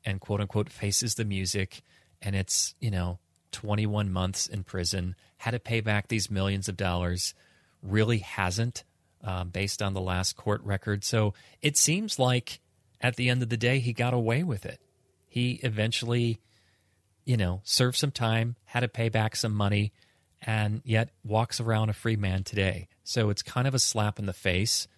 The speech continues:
um, and, and was surprising to me that it almost seemed like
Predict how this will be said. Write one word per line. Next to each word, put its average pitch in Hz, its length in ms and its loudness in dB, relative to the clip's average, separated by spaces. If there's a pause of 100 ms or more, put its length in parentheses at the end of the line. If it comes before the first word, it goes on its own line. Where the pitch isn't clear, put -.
(340)
um, 92 600 -4
and, 104 280 -6
and 110 160 0
was 104 120 0
surprising 104 580 0
to - 100 -4
me 98 280 2
that 90 360 2
it 110 280 -4
almost 104 360 2
seemed 101 240 0
like 92 360 -2